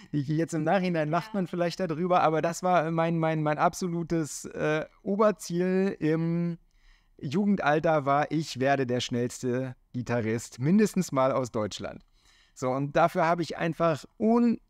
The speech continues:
unfassbar viel geübt. So, und, ähm, dann kam halt das Studium und, ähm, wir sind damit durch gewesen und nach dem Studium mussten wir uns halt über, in irgendeiner Form überlegen, was wir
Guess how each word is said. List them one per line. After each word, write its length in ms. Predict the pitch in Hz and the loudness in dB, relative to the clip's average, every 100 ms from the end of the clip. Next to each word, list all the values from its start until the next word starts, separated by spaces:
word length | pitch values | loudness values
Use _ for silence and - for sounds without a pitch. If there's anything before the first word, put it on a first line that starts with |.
| _ | _
unfassbar 720 | - 160 165 165 - 135 - 131 | -2 0 0 -2 -4 -6 -2 -2
viel 260 | - 120 | 0 -2
geübt. 440 | 113 120 107 - - _ _ _ _ _ _ _ _ _ _ _ _ _ _ | 0 -2 -6 -8 -20 _ _ _ _ _ _ _ _ _ _ _ _ _ _
So, 300 | - 131 104 | 2 4 4
und, 460 | - 143 147 123 - | 2 0 0 -2 -2
ähm, 600 | 143 147 151 156 - - 117 - - _ _ _ _ _ _ _ - | 0 0 0 0 -4 -10 -12 -16 -18 _ _ _ _ _ _ _ -4
dann 200 | 147 147 | 0 0
kam 220 | 156 160 | 2 2
halt 100 | 139 | 2
das 100 | 113 | 0
Studium 520 | - 208 202 185 185 190 | -2 0 2 2 0 -2
und, 460 | 135 131 127 - - | -2 0 -2 -4 -6
ähm, 800 | 123 117 117 113 110 - - - - | -4 0 0 -2 -4 -8 -12 -14 -10
wir 80 | 117 | -4
sind 160 | 117 | 0
damit 180 | 110 104 | 0 2
durch 160 | 165 - | 0 0
gewesen 300 | 143 143 131 | -2 0 2
und 60 | |
nach 120 | 117 | 2
dem 120 | 110 104 | 0 -4
Studium 300 | 135 120 113 | -2 0 0
mussten 220 | 110 117 | 0 0
wir 80 | 110 | 0
uns 140 | 110 | 0
halt 180 | 107 98 | -2 -4
über, 260 | - 101 - | -8 -6 -4
in 100 | 117 | -2
irgendeiner 380 | - 131 113 107 | -2 0 -2 -2
Form 240 | 123 113 | -2 -2
überlegen, 800 | 110 110 107 123 120 117 113 110 - _ _ - | 0 0 2 0 2 0 0 -4 -12 _ _ -8
was 380 | 113 113 - | -2 -2 -2
wir 460 | 110 110 107 107 107 | -2 0 2 0 -2